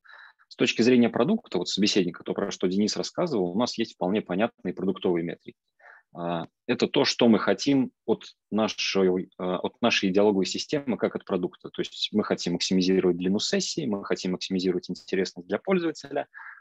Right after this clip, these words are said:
что ему там хочется снова и снова возвращаться к, э, к нашему виртуальному ассистенту и продолжать с ним болтать. Здесь история понятная. А, немного сложнее,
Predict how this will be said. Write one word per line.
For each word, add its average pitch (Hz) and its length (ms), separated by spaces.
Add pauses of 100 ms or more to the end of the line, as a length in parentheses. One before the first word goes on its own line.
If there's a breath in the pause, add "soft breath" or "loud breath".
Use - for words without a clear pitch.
что - 180
ему 117 140
там 117 220
хочется - 420
снова 113 280
и - 20
снова 104 320
возвращаться 98 720
к, 95 680 (480 loud breath)
э, 90 120
к - 160
нашему 98 340
виртуальному 92 640
ассистенту - 580
и 90 60
продолжать 92 400
с - 100
ним 92 140
болтать. 90 400 (420 loud breath)
Здесь 117 260
история 113 280
понятная. 90 420 (180)
А, 90 260 (120)
немного 123 380
сложнее, 120 640